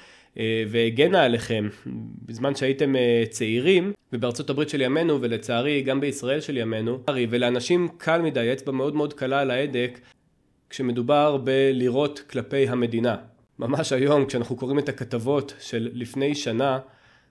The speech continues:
<laughs> אנחנו, קשה מאוד להאמין שאנחנו באמת בכזו קלות ויתרנו על הביחד, רבנו עם חברים שלנו, חברים מזה הרבה זמן. חלק מהאזרחים החליטו שהם מפסיקים להתייצב לצבא,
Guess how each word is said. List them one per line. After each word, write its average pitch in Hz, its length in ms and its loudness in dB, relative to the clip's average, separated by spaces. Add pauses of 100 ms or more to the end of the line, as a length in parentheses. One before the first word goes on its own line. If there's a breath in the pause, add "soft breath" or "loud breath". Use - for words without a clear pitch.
(120)
<laughs> 139 280 -8
אנחנו, 123 640 -2 (960 loud breath)
קשה 151 260 0
מאוד 165 220 4
להאמין 131 560 4 (180)
שאנחנו 127 400 -6
באמת 127 440 0
בכזו 127 360 -2
קלות 123 480 0 (680)
ויתרנו 143 460 0
על 139 80 4
הביחד, 120 640 0 (380)
רבנו 139 320 2
עם 143 120 2
חברים 135 440 0
שלנו, 123 320 0
חברים 135 380 -2
מזה 156 220 0
הרבה 147 240 2
זמן. 139 400 0 (800 loud breath)
חלק 135 280 -4
מהאזרחים 139 520 0
החליטו 143 280 -4
שהם 135 160 -4
מפסיקים 151 440 -4
להתייצב 151 500 -2
לצבא, 156 460 -2